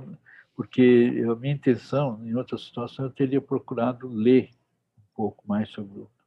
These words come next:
os documentos que eu tenho, mas não consigo, não consigo ler. Então é difícil, né, pra mim.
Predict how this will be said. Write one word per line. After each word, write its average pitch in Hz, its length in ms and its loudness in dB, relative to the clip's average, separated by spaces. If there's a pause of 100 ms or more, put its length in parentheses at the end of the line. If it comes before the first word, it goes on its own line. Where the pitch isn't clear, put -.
os 101 100 -18
documentos 104 420 -4
que - 80 -8
eu 113 60 -4
tenho, 113 220 -4
mas 107 160 -2
não 123 140 -16
consigo, - 640 -10 (160)
não 107 60 -20
consigo 110 400 -14
ler. 104 260 -10 (200)
Então 113 200 -2
é 120 260 0
difícil, - 640 -10
né, 104 180 -4 (140)
pra 113 120 -6
mim. 101 220 -8